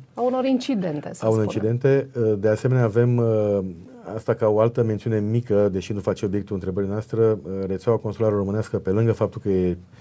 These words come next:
Speaker 2: cea mai mare în Europa, uh, este una dintre cele mai moderne din punct de vedere, uh, al dotărilor informatice. Practic, toate stricele consulare sunt informatizate și,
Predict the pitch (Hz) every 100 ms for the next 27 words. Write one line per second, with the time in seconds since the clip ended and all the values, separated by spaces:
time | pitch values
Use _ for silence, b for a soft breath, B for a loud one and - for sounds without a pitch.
0 | B B - 101 98 98 95 95 101 107
1 | 113 110 B B B - 107 101 104 -
2 | 110 110 107 101 113 107 104 104 101 101
3 | 95 113 104 95 90 87 92 104 98 92
4 | 95 98 95 92 92 92 90 90 92 92
5 | 90 101 101 95 - 90 92 98 - 113
6 | 98 98 85 - 113 - 131 104 101 98
7 | - 101 98 95 92 87 92 87 85 92
8 | 90 117 131 B B B B - - 117
9 | 113